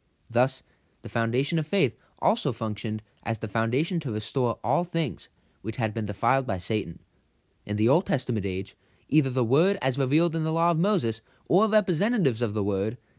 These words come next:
such as the Ark of the Covenant, the temple, and various central figures,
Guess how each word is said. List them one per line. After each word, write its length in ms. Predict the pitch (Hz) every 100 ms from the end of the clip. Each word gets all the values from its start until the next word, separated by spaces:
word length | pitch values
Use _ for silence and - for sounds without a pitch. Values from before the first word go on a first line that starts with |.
| _
such 240 | - 131 120
as 80 |
the 160 | 104 104 -
Ark 260 | 135 156
of 120 | 131
the 80 | 113
Covenant, 500 | - 156 160 165 160 - _ -
the 60 |
temple, 440 | 101 151 156 165 156
and 180 | 107 110
various 340 | 165 180 160
central 260 | 160 147 123
figures, 480 | 208 156 110 110